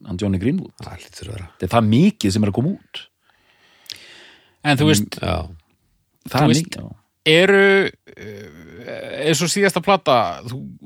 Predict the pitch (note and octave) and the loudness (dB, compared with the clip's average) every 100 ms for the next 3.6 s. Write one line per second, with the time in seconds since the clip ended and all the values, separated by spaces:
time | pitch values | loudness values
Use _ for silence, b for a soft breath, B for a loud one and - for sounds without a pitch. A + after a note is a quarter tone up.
0 | F#2+ E2+ G2+ B2 - C#3+ C#3 - - A#2+ | -18 -16 -16 -14 -10 -10 -10 -14 -14 -6
1 | D3 C#3+ C#3 C#3+ A#2+ B2+ C3+ C3 C#3+ D#3 | 0 2 2 2 2 -2 -4 -4 -2 -2
2 | C3+ F#2 - - D3 D3 F3 E3 F3 F#3+ | -2 -4 -12 -12 -2 2 2 2 2 0
3 | D#3+ _ b G2 F2+ | -2 _ b -6 -4